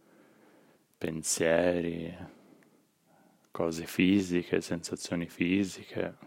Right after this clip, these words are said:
sensazioni emotive, emozioni,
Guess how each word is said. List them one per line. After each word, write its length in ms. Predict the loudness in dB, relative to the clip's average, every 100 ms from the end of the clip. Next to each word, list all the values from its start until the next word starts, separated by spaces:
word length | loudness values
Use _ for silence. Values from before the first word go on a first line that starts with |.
| -20 _ _ -20 -20 -20 -20 -20 -20 -20 -20 -20 _ -20 -20 _
sensazioni 600 | -12 -4 -4 -2 0 2 2
emotive, 640 | 0 -4 2 4 4 2
emozioni, 880 | -4 -6 -8 -2 0 0 -2 -6